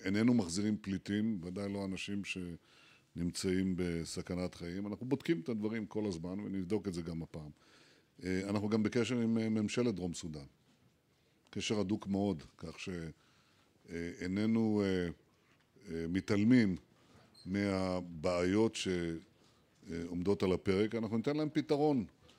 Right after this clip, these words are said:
שמתחשב בתנאים ההומניים וגם בצרכים הלאומיים שלנו, למנוע הסתננות בלתי חוקית. אני מבקש בהזדמנות הזאת לגעת, אה, לגעת בנושא שמעסיק אותנו ביום הזה, וזה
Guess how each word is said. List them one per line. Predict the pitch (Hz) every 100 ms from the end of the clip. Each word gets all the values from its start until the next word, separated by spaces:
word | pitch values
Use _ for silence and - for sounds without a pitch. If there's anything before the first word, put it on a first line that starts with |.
| - _ -
שמתחשב | - 101 98 98 95 101 - 117 104
בתנאים | 95 101 101 101
ההומניים | 95 90 92 107 135 147 131
וגם | 110 113 117
בצרכים | 113 107 92 107
הלאומיים | 104 98 92 98 101
שלנו, | 95 92 90 90 80 - _ -
למנוע | 95 95 104
הסתננות | 98 - 95 92 90
בלתי | 85 85
חוקית. | - 82 87 82 _ _ _ _ - - - - _ -
אני | 104
מבקש | 104 101 135
בהזדמנות | 139 120 113 123 127
הזאת | 120 104 131 104
לגעת, | 95 87 101 104 - 107
אה, | 98 95 92 92 85 - 85
לגעת | 90 110 110
בנושא | 95 92 - 107 104 101 - _ _ - _ _ _ _ _ _ _ _ _ _ _ _ _ - - _ _ _ _ _
שמעסיק | - 98 98 92 131 127
אותנו | 117 95 87
ביום | 87 87 87
הזה, | 82 90 92
וזה | 87 78 95 95 92